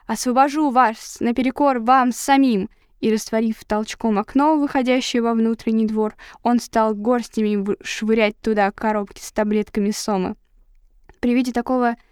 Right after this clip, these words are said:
святотатства одетая в хаки толпа окаменела от изумления и ужаса.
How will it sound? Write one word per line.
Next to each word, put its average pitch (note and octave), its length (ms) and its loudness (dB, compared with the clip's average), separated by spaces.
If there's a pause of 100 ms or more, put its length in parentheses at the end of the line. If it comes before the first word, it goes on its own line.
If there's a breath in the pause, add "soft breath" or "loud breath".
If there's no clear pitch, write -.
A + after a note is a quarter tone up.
(200)
святотатства B3 800 0
одетая A#3 380 0
в - 40 -12
хаки B3 280 -2
толпа B3+ 380 0
окаменела B3+ 560 2
от A#3 120 -4
изумления A#3 480 2
и A#3 40 0
ужаса. A3 500 -2